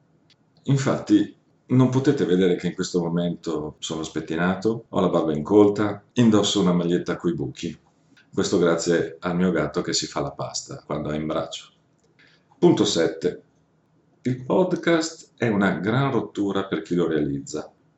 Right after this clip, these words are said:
perché devo anche cercare di interpretare vocalmente per valorizzare il testo.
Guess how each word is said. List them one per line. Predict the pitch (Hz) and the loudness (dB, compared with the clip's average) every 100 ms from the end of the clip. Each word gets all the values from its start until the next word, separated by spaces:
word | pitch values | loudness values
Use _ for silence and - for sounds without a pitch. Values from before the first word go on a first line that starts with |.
| _ _ | _ _
perché | - 127 | -6 0
devo | 135 131 | 4 6
anche | 92 87 87 | 6 2 -2
cercare | - 92 - 113 110 | -2 -2 2 2 4
di | 98 | 2
interpretare | 90 90 - 92 87 78 78 - | 2 0 0 -4 0 0 0 -6
vocalmente | 90 107 104 - 98 95 98 107 110 113 110 - | -4 0 0 0 0 2 2 2 0 0 -4 -4
per | - 80 | -10 -6
valorizzare | 82 85 82 78 78 78 | -4 -2 -4 -4 -4 -6
il | 78 | -8
testo. | 67 67 - 76 | -12 -12 -14 -18